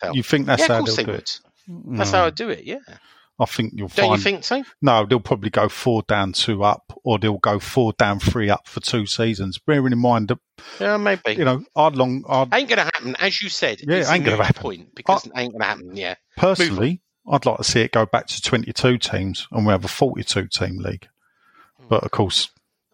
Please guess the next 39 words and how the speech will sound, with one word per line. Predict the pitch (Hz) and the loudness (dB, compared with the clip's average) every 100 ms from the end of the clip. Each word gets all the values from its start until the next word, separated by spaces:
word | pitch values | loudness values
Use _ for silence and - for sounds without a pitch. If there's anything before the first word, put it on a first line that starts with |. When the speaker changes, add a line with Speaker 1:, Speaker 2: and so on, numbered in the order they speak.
| _ _ - | _ _ -2
Speaker 2:
that | 87 82 | -2 -2
ain't | 80 | -6
gonna | 80 78 | -2 2
happen. | - - 82 - _ _ _ _ _ _ _ _ | 4 2 0 -18 _ _ _ _ _ _ _ _
Speaker 1:
No. | 95 82 _ _ - - | -20 -20 _ _ -6 2
Speaker 2:
Uh, | 127 113 - - - - | 4 4 -2 -10 -12 -2
s-, | - - - | -2 -2 -2
anyway, | 175 160 151 | 2 4 4
blah, | 131 156 143 | 4 4 4
blah, | 120 110 | 6 2
de, | 92 | 2
blah, | - 92 | 0 0
de, | 92 | 0
blah, | 92 95 87 | -4 -4 -4
de, | - | -4
blah, | 117 120 120 | 0 2 2
blah, | 120 110 107 | 2 2 2
Stelios, | - 104 95 90 | 0 -4 -4 -6
Stelios, | - 95 85 - | -8 -10 -10 -6
Stelios, | 110 92 - | -6 -6 -8
Stelios, | 101 92 - | -6 -6 -4
uh, | 95 95 92 | -4 -4 -6
hello, | - - 233 - | -6 -2 0 -2
matey | 90 - - | -6 -10 -6
peeps. | 117 - - - - _ | -6 -6 -10 -14 -20 _
Uh, | 143 131 | 0 0
question | - - - - 101 | 2 2 2 -4 -6
for | |
Sean. | - - 120 117 _ - - _ _ _ | -6 -2 0 -2 _ -20 -20 _ _ _
How | 170 180 | 0 2
deep | - 165 - | 2 0 0
is | 120 | -4
the | - | -2
rift | 110 117 - | 0 0 0
getting | - - 104 | -4 -4 -4
between | - 107 98 | -4 -4 -4
Sullivan | - 113 104 92 | 0 0 0 -6
and | 92 113 | -6 -2
Moyes? | 151 147 - - | 0 -2 -4 -8